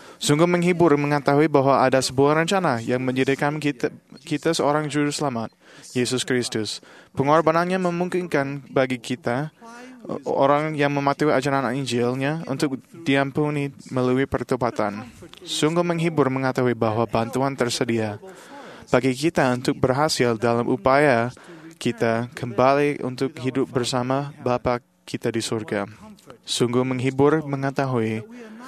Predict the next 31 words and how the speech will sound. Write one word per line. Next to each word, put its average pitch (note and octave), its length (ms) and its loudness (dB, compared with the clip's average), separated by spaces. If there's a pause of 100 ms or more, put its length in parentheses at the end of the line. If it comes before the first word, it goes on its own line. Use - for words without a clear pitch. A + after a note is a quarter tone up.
(220)
bahwa C#3 240 4
kita E3 320 -4
tidak E3 320 0
sendirian C3 640 0 (160)
mengarungi C3 800 0
samudera B2 720 0
yang A#2 240 -4 (240)
bergelora A#2 640 0
sewaktu B2 560 -2
kita B2+ 160 -2
menghadapi A#2+ 560 -2 (560)
pengalaman-pengalaman A#2 1300 -2
kehidupan. A2 640 -4 (800)
Satu D#3+ 320 6
karunia F3+ 480 2
yang E3+ 160 0
akan D#3 240 0
menolong D3+ 320 0
kita C3+ 240 -2
menjalani B2+ 560 0
kehidupan C3 400 -2
kita C3+ 320 0
adalah B2+ 320 2
karunia C3+ 480 0
yang C3+ 160 -6
telah C3 160 0
Dia B2+ 240 -2
berikan B2 400 -2
kepada C3 320 -2
semua D#3 320 -2
orang, G#2+ 200 -6